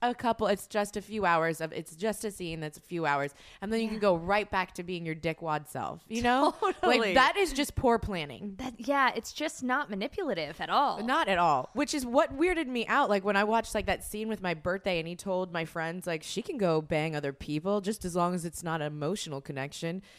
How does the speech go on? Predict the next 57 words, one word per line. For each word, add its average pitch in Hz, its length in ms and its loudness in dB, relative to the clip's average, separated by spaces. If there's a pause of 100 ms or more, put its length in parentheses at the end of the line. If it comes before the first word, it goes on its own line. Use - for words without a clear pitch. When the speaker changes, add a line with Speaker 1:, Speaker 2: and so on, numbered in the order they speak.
(280)
Speaker 1:
And 196 120 2
then, 214 140 4
like, 202 160 6
Speaker 2:
Oof. 202 320 2 (240)
Speaker 1:
first 233 220 2
of 208 40 6
all, 175 300 4 (300)
wasn't 190 320 4
aware 269 260 8
of 208 80 4
that. 175 280 6 (260)
Never 196 240 2
told 233 200 2
me 233 60 2
that 226 160 4
to 220 100 -4
my 170 140 0
face. 220 440 0
I - 80 0
would - 80 6
have 226 100 6
been 226 120 6
Speaker 2:
Oof. 160 100 -4
Speaker 1:
banging 214 300 2
dudes 226 480 -2
for 202 100 -2
four 226 260 4
years. 233 320 2
Speaker 2:
Left 240 300 2
and 202 240 -6
right. 226 240 2
Speaker 1:
Yes. 220 380 4
Speaker 2:
Slinging 277 400 0
dick. 170 320 -4
Speaker 1:
God, 262 260 8
I 214 60 8
would 277 120 6
have 262 80 4
had 240 200 2
so - 480 4
<laughs> 262 120 0
much 247 280 -2
fun. 202 640 4 (200)
Speaker 2:
Right. 226 220 -2
Speaker 1:
So 226 140 6
that's 208 280 4
annoying. 180 480 -4
But 240 120 2
Speaker 2:
That 185 160 -4
is 165 200 -6
really 165 280 -12
Speaker 1:
that's 233 280 4
Speaker 2:
annoying. - 80 -6
Speaker 1:
when 226 120 6
I 202 100 6
was 196 180 4
like 175 280 4